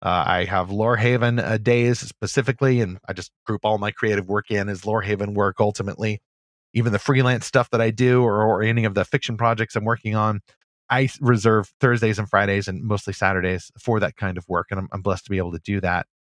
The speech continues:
But I work pretty hard on <laughs> day job on Mondays through Wednesdays in order to, uh,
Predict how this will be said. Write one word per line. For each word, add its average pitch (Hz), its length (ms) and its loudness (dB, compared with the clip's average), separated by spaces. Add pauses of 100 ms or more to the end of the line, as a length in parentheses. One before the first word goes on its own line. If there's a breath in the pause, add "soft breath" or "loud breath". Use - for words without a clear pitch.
But 90 100 -4
I 92 40 0
work 98 200 0
pretty 104 200 2
hard 104 220 2
on 90 220 0 (160)
<laughs> - 160 -12
day 139 180 4
job 120 260 4
on 123 120 2
Mondays 113 360 0
through 110 140 0
Wednesdays 107 500 2
in 107 80 -2
order 107 260 2
to, 101 300 -2
uh, 92 120 0